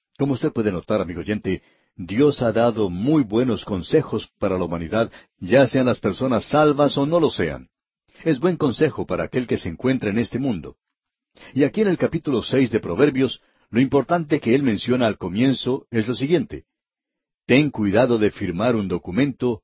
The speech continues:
para algún amigo." Y que nunca sea socio con una persona extraña.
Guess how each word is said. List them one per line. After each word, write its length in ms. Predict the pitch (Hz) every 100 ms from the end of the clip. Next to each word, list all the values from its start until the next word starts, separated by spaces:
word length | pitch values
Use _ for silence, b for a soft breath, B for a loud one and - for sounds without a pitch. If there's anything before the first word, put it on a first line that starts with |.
| _
para 200 | 104 104
algún 260 | 95 110 151
amigo." 420 | 104 87 69 - _ _ _ _ _ _ _ _ _
Y 80 | 120
que 120 | 147
nunca 360 | 208 185 156
sea 240 | 117 147 123
socio 440 | - 151 - 131
con 140 | 113 123
una 160 | 139
persona 360 | 117 101 135 127
extraña. 560 | - 139 127 85 67